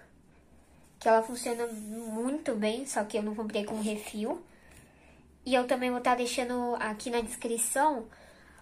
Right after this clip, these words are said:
os, os links e preços das coisas que eu comprei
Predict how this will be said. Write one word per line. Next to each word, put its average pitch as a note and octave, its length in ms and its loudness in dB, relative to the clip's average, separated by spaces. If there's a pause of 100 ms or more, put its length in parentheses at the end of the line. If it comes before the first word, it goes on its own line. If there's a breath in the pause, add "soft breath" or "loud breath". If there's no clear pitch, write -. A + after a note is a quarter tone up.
(300 loud breath)
os, B3 1040 2 (680 loud breath)
os B3 220 0
links D#4 880 -2
e B3 100 -6
preços B3 460 2
das B3 200 2
coisas A#3+ 320 -2
que - 80 -8
eu B3 80 0
comprei B3 540 -2